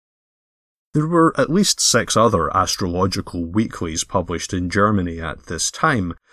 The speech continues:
and it was a fairly popular activity to go to a fortune teller or psychic theatrical performance in major cities such as Berlin.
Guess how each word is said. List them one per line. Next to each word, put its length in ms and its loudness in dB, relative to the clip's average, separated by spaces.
and 160 2
it 80 0
was 140 4
a 60 0
fairly 340 4
popular 640 -2
activity 720 -2
to 100 -4
go 240 -6
to 240 -6
a 80 -4
fortune 500 -2
teller 480 -4
or 100 -8
psychic 720 -4
theatrical 680 -4
performance 880 2
in 240 -2
major 280 -4
cities 460 -6
such 360 -4
as 100 -8
Berlin. 580 0